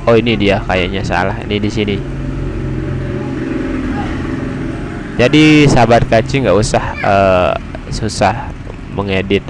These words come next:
eh, untuk tampilan anunya itu. Ini kan ini yang up-, saya upload tadi itu tinggal kita cek ya.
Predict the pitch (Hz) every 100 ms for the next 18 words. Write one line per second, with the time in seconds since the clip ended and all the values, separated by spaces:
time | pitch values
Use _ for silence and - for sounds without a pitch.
0 | - 90 90 90 87 - - - 90 -
1 | - - - - - - - 85 95 90
2 | 90 85 82 - - - - 87 92 92
3 | 95 92 - 143 - - - - - -
4 | - - - 107 127 131 131 123 131 110
5 | 90 90 - - 82 95 98 - 90 92
6 | - - 104 98 92 - - - - -
7 | - 104 - 123 - 101